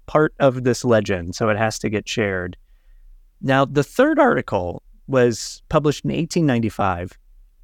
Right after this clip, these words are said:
and it's called One of Arizona's Lost El Dorados. And it talks more about this mine. It says it's fifty miles from Phoenix. So already the distances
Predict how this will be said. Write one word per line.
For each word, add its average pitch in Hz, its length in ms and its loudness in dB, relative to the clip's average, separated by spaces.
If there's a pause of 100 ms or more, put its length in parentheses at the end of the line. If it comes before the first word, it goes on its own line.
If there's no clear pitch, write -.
(260)
and 127 120 0
it's 127 140 0
called 131 420 0
One 143 300 2
of 151 280 -2 (120)
Arizona's 127 520 2
Lost 107 520 0
El 123 180 0
Dorados. 104 920 0 (480)
And 120 140 0
it 117 120 0
talks - 280 2
more 127 240 2
about 113 280 2
this 101 200 -6
mine. 127 580 2
It - 140 -8
says 107 220 -2
it's - 240 -8
fifty 214 440 2
miles 98 680 0
from 101 220 -2
Phoenix. - 840 -8 (140)
So - 160 -4
already 233 500 2
the 131 120 0
distances 104 1120 -2